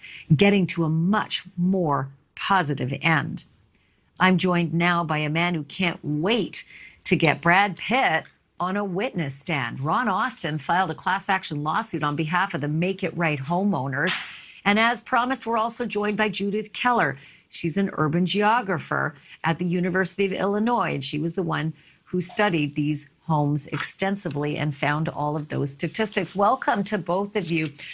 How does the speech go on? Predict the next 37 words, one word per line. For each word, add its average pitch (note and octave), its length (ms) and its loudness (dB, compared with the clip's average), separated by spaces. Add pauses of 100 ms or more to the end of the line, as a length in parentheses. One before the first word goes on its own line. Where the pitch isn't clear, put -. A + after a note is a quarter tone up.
(180)
Okay, A#3 280 4
so A#3+ 420 0
first E4+ 380 0
and E4 100 0
foremost, G#3+ 480 -2
Ron, F#3 420 0
uh, F#3 280 2
tell F4 160 -2
me A4+ 100 0
a G4+ 40 -2
little F4 180 0
bit B3+ 100 0
about F3 240 2
your, F3 140 -2
your F3 240 -4
clients. - 720 -2
Um, D#3+ 400 0 (260)
who E4 340 4
are A#3+ 220 4
they? G#3+ 380 0 (340)
And G3+ 420 2
how B3+ 380 -2
are C#4 100 -2
they G3+ 420 0
coming A3+ 320 -4
to F#3+ 80 -4
terms E3 580 -4
with F3 240 -4
the E3+ 300 -2 (200)
asset - 520 0
that E3+ 240 -2
they D#3+ 220 -2
bought D3+ 680 -2
and D#3+ 320 0
are D3 120 -6
stuck - 300 -4
with? - 220 -16